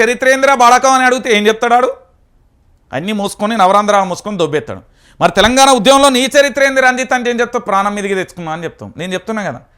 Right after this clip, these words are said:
ట్రోల్ చేసేటోనికి కూడా సోయలేదు. వాడు ఉద్యమాల, వాడు నాయకుడే ఉద్యమంలో లేడు.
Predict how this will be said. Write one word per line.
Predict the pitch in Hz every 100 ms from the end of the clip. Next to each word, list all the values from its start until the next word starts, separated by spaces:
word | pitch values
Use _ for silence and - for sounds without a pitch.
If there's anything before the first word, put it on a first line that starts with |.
| _ -
ట్రోల్ | 175 220
చేసేటోనికి | 214 214 208 196
కూడా | 175 190
సోయలేదు. | 165 131 104
వాడు | 127 156
ఉద్యమాల, | 147 185 190 180 - _ _
వాడు | 156 190
నాయకుడే | 175 185 220 247
ఉద్యమంలో | 254 208 240 240 226
లేడు. | 220 214 202